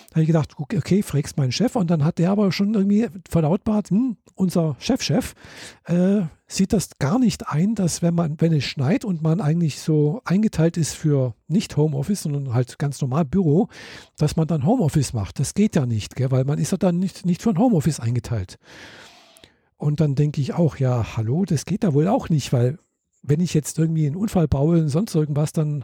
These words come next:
hab ich eigentlich, äh, erstmal Scherereien. Der Firma interessiert das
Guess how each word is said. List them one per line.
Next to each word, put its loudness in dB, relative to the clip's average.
hab -4
ich -12
eigentlich, -2
äh, -14
erstmal -2
Scherereien. -2
Der 2
Firma 2
interessiert 0
das -2